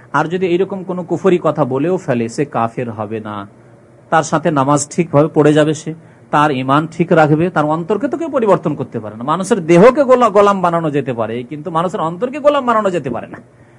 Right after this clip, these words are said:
অন্তরকে গোলাম বানানোর জন্য অন্তর জয় করার প্রয়োজন রয়েছে, মনে রাখবেন। মানুষের অন্তরকে জবরদস্তি গোলাম বানানো যায় না, যতক্ষণ পর্যন্ত অন্তর জয় না করা যাবে। তো কথা হচ্ছে যে এই ক্ষেত্রে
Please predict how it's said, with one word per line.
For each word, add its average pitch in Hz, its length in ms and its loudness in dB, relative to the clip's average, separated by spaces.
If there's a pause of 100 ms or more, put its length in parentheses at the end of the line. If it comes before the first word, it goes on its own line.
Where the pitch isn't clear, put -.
(100)
অন্তরকে 160 460 2
গোলাম 196 360 6
বানানোর 196 320 4
জন্য 226 180 2
অন্তর 190 320 4
জয় 233 180 2
করার 190 200 -2
প্রয়োজন 120 340 -6
রয়েছে, 104 220 -16 (720)
মনে 147 140 0
রাখবেন। 120 320 0 (580)
মানুষের 165 380 0
অন্তরকে 214 680 2
জবরদস্তি 262 540 0
গোলাম 202 300 2
বানানো 135 260 -4
যায় 95 160 -12
না, 82 100 -20 (800)
যতক্ষণ 165 280 -6
পর্যন্ত 180 200 -4
অন্তর 143 320 -2
জয় 120 200 2
না 107 120 -4
করা 95 220 -4
যাবে। 95 220 -8 (680)
তো 196 340 4
কথা 208 200 0
হচ্ছে 220 260 -2
যে 214 100 -2
এই 220 200 2
ক্ষেত্রে 202 500 2